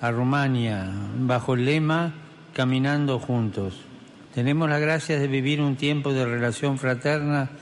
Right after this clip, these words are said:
entre las diferentes iglesias cristianas. En Rumania, la mayoría de los fieles pertenece a la Iglesia Ortodoxa y la comunidad católica,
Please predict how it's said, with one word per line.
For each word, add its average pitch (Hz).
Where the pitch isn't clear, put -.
entre 123
las 120
diferentes 147
iglesias 135
cristianas. 110
En 110
Rumania, 143
la 131
mayoría 123
de 127
los 120
fieles 151
pertenece 135
a 135
la 127
Iglesia 131
Ortodoxa 120
y 123
la 117
comunidad 127
católica, 151